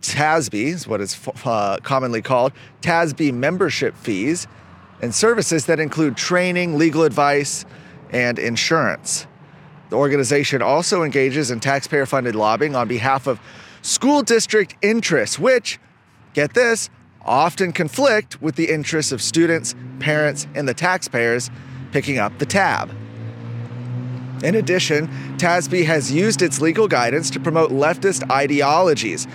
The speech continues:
pushed by the Obama and Biden administrations. Now, Carroll and Princeton I S Ds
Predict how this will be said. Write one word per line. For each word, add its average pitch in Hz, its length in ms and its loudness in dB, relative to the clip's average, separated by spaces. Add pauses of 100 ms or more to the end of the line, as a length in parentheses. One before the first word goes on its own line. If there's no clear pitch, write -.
(220)
pushed 165 260 0
by 175 120 4
the 165 100 2
Obama 123 500 2
and 135 180 -4
Biden 117 260 0
administrations. 113 920 -2 (1300)
Now, 107 240 0
Carroll 214 560 2 (360)
and 147 200 -2
Princeton 208 680 0
I 139 220 2
S 151 260 0
Ds 139 420 -2